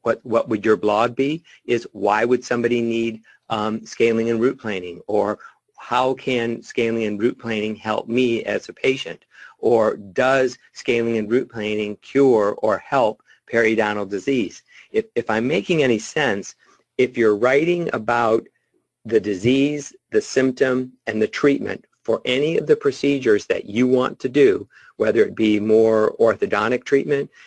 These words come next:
if it's more veneers, if it's more implants, whatever it is, think about what disease does it help, uh,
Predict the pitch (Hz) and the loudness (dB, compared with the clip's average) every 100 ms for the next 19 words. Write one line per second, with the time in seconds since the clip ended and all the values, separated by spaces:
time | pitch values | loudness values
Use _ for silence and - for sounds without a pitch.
0 | _ 107 98 104 - 113 107 104 98 95 | _ -4 0 -2 0 0 2 2 0 -2
1 | 104 117 123 135 135 - _ _ 101 - | 0 2 4 4 2 -2 _ _ -8 -4
2 | 101 - 117 110 104 - 127 127 127 135 | -4 -2 2 4 4 2 2 0 0 -2
3 | 131 135 - 98 104 110 123 131 143 123 | 0 -4 -4 -2 2 2 4 4 6 6
4 | 113 - _ _ - 143 - 131 117 - | 2 -6 _ _ -2 0 4 2 2 0
5 | 101 107 - 139 131 147 143 127 127 120 | -2 -4 -4 -4 0 2 4 4 2 -2
6 | 117 113 107 - 113 107 - _ _ _ | -4 0 0 -2 -2 -2 -4 _ _ _
7 | _ _ _ - 101 117 - _ _ _ | _ _ _ -6 -2 -2 -4 _ _ _
8 | _ 117 104 98 | _ -2 0 -2